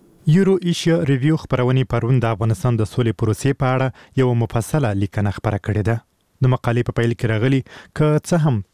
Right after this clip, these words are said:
په دوه زره نولسم میلادي کال کې ظاهراً د افغانستان د باثباته او خوندي راتلونکي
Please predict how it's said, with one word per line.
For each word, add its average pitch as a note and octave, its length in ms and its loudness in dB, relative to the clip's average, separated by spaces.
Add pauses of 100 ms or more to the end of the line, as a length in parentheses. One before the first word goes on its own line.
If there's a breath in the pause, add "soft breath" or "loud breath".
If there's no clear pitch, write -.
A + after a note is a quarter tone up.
په A#2+ 120 0
دوه B2 200 2
زره A#2+ 200 0
نولسم A#2 340 2
میلادي D3+ 280 2
کال C#3+ 140 0
کې B2+ 260 -2
ظاهراً C3+ 420 2
د B2 120 0
افغانستان A#2+ 420 0
د A#2 160 -2
باثباته B2+ 520 0 (420 loud breath)
او B2+ 40 4 (140)
خوندي B2+ 340 2 (140)
راتلونکي D3+ 520 0